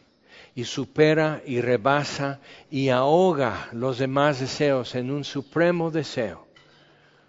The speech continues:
Por eso correr con ma-, con paciencia la carrera que tenemos por delante, puestos los ojos en Jesús.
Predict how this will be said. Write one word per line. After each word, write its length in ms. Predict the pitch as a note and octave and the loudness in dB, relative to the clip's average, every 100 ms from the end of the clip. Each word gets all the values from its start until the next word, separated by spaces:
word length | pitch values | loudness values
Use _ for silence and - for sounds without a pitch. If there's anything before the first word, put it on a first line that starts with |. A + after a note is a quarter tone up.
| _ _ _ _ _ _ _ _ - | _ _ _ _ _ _ _ _ -10
Por 180 | B2+ C#3 | -2 -2
eso 260 | C3+ C#3+ | -2 -6
correr 500 | - C3+ B2+ C#3+ C3+ | -2 0 2 0 0
con 200 | - B2+ A#2+ | -4 -4 -4
ma-, 240 | A#2+ B2 | -6 -8
con 280 | - B2+ B2 | -6 -4 0
paciencia 600 | C3 B2 C#3 C#3 C3+ C#3 | 0 0 -2 -4 -2 0
la 140 | B2 | 0
carrera 500 | - A#2+ A2 B2+ C3 | 0 -2 0 -2 -2
que 160 | B2 A#2+ | -4 -6
tenemos 460 | - A#2 A#2+ B2 - | -6 -6 -6 -8 -8
por 240 | C3 B2+ | -6 -4
delante, 480 | B2 G2 F2+ G2 F2+ - - - | -4 -6 -8 -14 -18 -20 -20 -20
puestos 360 | - B2 A#2+ B2 | -4 -4 -2 -4
los 240 | A#2 - | -6 -6
ojos 320 | A2 - A2 A2+ | -10 -10 -12 -12
en 120 | G#2 | -12
Jesús. 480 | A2 - E2+ - | -14 -16 -16 -18